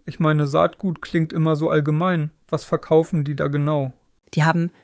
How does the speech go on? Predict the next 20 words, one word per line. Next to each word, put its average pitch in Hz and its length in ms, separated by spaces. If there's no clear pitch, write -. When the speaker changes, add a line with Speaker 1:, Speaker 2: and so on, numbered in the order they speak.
Speaker 2:
vier 226 480
große 151 440
Säulen. 127 320
Bei 151 240
den 156 160
Zuckerrüben 226 500
sind 196 220
sie 185 240
mit 170 260
etwa 151 520
sechzig 190 420
Prozent, 160 640
äh, 143 220
Weltmarktanteil 180 960
quasi 151 640
der 139 100
König. - 460
Im 254 300
E-U-Maismarkt, 220 1120
ähm, 180 380